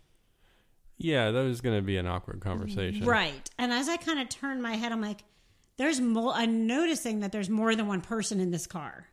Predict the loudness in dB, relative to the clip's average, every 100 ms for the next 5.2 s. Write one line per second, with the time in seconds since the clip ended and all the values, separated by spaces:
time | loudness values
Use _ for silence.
0 | _ -2 0 0 -2 -4 -10 -20 -20 _
1 | _ _ _ _ _ _ _ _ -2 0
2 | 2 2 2 0 -4 -14 -20 -8 0 4
3 | 4 2 -2 -4 -8 -6 -2 0 2 4
4 | 4 4 2 2 2 -2 -2 -2 0 0
5 | -2 -4